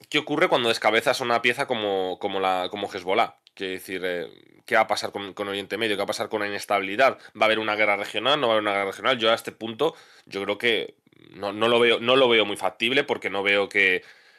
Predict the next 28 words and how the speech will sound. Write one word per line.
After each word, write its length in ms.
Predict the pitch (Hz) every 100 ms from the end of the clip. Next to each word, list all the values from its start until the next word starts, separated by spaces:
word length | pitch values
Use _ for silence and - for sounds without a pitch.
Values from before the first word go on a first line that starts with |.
| -
que 80 |
el 60 | 117
eje 160 | 113 120
de 60 |
resistencia 680 | 110 107 - 117 120 120 104
o 100 | 101
Irán 220 | 104 117
esté 200 | 127 -
dispuesto 800 | 110 110 - 113 113 - 160 240 _ _ _ _ _
a 80 | 113
entrar 260 | 107 107 110
en 80 |
una, 320 | 113 117 110 107
en 120 | 107
una 100 | 110
lucha 340 | 104 110 131 117
con, 420 | 104 92 87 87
con 180 | 101 95
Israel, 400 | 95 92 117 139
porque 240 | 92 95
ya 120 | 92
viendo 340 | 95 110 110 95
que 240 | 85 - _ _
Israel 380 | 101 95 101 104
tiene 140 | 107
la 80 | 110
capacidad 500 | 107 107 113 123 113
de 180 | 92